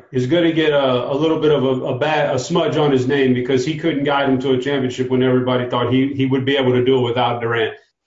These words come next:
DeMarcus Cousins is gonna get a huge mark against him. He joins this incredible elite team. I know he's injured and all, but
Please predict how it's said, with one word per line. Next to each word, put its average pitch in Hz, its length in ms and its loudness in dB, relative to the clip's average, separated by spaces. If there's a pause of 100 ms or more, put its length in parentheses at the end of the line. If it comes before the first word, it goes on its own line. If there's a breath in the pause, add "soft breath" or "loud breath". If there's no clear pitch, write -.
(140)
DeMarcus 180 500 0
Cousins 202 340 2
is 131 60 -4
gonna 143 220 -2
get 139 160 -2
a 135 40 0
huge 165 360 -6
mark 143 300 -2
against 139 360 -4
him. 175 240 2
He 156 120 0
joins 151 520 -2
this 135 240 -6
incredible 151 640 -2
elite 143 340 0
team. 151 480 0 (640)
I 175 140 0
know 202 140 4
he's 135 160 -2
injured 139 320 0
and 127 140 0
all, 127 220 0
but 120 320 -6